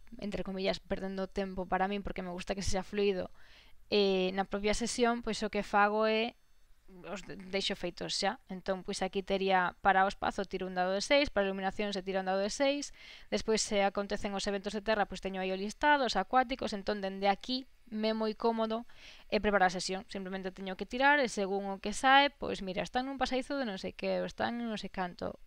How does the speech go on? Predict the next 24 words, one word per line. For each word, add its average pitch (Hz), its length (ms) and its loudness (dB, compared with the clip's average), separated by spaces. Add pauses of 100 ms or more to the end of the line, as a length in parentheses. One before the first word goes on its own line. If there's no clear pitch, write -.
e 196 80 -2
se 190 160 -6
xurde 208 320 -2
un 185 80 -4
evento 190 240 -2
de 226 80 -6
terra, 339 280 2
pois - 360 -8 (1120)
aquí 226 400 -2
miro 220 400 4
cales 214 240 0
son 214 120 -2
as 202 120 -2
opcións 190 600 -4
e 196 40 -2
información 202 640 -2
sobre 220 240 -2
a 208 80 0
toleira, 208 480 2
porque 196 240 -8
nesta 190 240 -6
campaña 190 400 -2
hai 180 40 -6
riscos. - 600 -10